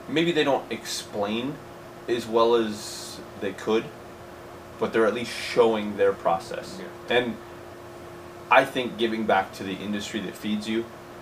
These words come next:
Speaker 1: is one of the most gratifying and great things you can do.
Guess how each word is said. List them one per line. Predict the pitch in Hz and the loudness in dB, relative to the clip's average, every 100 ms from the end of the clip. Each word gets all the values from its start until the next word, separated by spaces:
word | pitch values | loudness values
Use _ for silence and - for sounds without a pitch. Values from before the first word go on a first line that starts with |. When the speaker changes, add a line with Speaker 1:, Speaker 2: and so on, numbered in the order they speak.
| - - - - | -16 -16 -14 -8
Speaker 1:
is | - 104 98 | -4 -2 0
one | 98 104 | 0 2
of | 95 | 0
the | 92 - - | -2 -8 -8
most | 98 95 - | -2 -2 -2
gratifying | - 98 101 95 98 98 95 92 92 | -2 2 2 2 0 0 -2 -6 -8
and | 92 87 90 - - - - | -8 -8 -10 -14 -16 -16 -6
great | 110 101 | -4 -4
things | - 104 98 98 | -4 -8 -6 -8
you | |
can | 92 90 | -8 -8
do. | 87 | -8